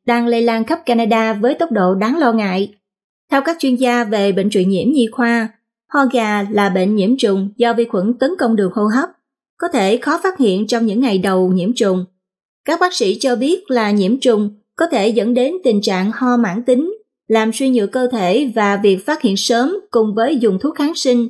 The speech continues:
là chìa khóa để đẩy lùi căn bệnh này một cách nhanh chóng. Theo cơ quan y tế công cộng Ontario, các triệu chứng bắt đầu bằng một bệnh hô hấp nhẹ,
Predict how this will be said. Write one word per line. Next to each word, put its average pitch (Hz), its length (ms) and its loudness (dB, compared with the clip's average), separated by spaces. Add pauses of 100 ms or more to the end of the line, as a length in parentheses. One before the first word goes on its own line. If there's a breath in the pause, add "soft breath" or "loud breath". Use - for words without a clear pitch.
(120)
là 226 140 0
chìa 220 200 -2
khóa 262 400 0
để 208 200 2
đẩy 208 180 -4
lùi 220 200 0
căn 226 200 -2
bệnh 180 200 0
này 185 360 0
một 180 160 0
cách - 180 0
nhanh 214 180 0
chóng. 233 300 0 (680)
Theo 262 160 -2
cơ 269 180 0
quan 262 240 -2
y 262 120 0
tế 269 200 0
công 247 220 0
cộng 196 280 0
Ontario, 233 720 0 (400)
các - 160 0
triệu 208 200 2
chứng 294 340 0
bắt 320 160 0
đầu 208 240 0
bằng 190 240 0
một 180 160 2
bệnh 196 200 2
hô 233 140 2
hấp 262 260 -2
nhẹ, 190 340 0